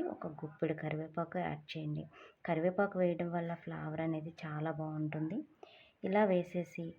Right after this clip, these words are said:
మొత్తం అంతా కూడా బాగా కలిపిన తర్వాత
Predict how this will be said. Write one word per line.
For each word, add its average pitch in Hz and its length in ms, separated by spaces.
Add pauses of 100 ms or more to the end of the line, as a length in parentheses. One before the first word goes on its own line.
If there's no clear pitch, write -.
(380)
మొత్తం 160 340
అంతా 170 300
కూడా 165 280 (120)
బాగా 147 220 (100)
కలిపిన 156 340 (100)
తర్వాత 147 400